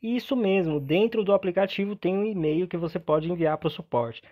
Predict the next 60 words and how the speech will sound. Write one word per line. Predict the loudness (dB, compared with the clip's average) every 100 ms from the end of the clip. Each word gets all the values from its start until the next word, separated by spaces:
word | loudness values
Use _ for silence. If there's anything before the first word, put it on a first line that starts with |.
| _
beleza? | 0 2 4
Mas | 4 4
antes | 2
de |
começar | 2 0 0
esse | -2
vídeo, | -2 -2 -2
eu |
vou | -2
pedir | -4 -2
pra | 0
você | 2 0 -2
que | 0
não | 2
é | 0
inscrito | -2 -6 -4
no | -2
canal, | 0 0 0
já | -2
se | -6
inscreva | -6 -2
no | -2
canal, | 0 0 2
ativa | 0 -2 -6
o | -6
sininho | -4 -2 -2
e |
deixa | 0 -2 0
o |
like. | 0 0 -2
Todos | -2 -2 -2
os | -6
dias | -2 -4
tem | -2 -4
novidade | -2 0 2 2 0
aqui | -4
no |
canal, | -2 -2 -2
então | -2
não | -6
fica | -6 -2 -2
de |
fora, | 0 -2 0
beleza? | 0 0 -2 -4 -20 -20 -16 0
Eu | 6
vou |
deixar | 6 8 6
aí |
na | 6
descrição | 4 2 0 4 4
os | 4
links | 0 -2 -4
de | -4 -2
indicação | -2 -2 -2 2 2
das | 2
plataformas | 2 0 2 2 2 2
de | -2
mobilidade | -4 -2 0 2 2
de | 0 -6
entrega. | -4 -2 0 -2